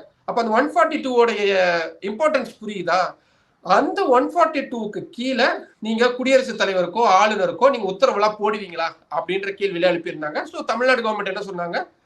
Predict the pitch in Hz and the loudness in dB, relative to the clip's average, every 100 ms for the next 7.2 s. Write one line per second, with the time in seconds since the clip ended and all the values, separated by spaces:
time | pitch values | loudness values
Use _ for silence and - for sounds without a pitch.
0 | _ - 190 175 233 208 - 202 226 208 | _ -12 -2 0 0 -4 -4 -2 0 0
1 | 185 180 240 247 196 214 240 226 220 226 | 2 4 2 0 -2 0 0 2 2 2
2 | 160 151 156 202 190 165 170 202 - 240 | -2 -4 -2 -2 -2 -2 -6 -6 -10 -10
3 | 254 208 170 392 220 190 160 160 147 151 | -12 -6 -4 -4 -6 -8 -6 -8 -8 -12
4 | 147 _ _ _ _ _ _ - 320 - | -14 _ _ _ _ _ _ 0 0 2
5 | 453 381 302 311 277 233 214 220 233 226 | 0 2 0 2 2 2 -2 -6 -6 -4
6 | 202 214 202 185 180 175 175 156 165 156 | 2 2 4 2 2 -2 -2 -8 -6 -4
7 | 151 139 | -2 -4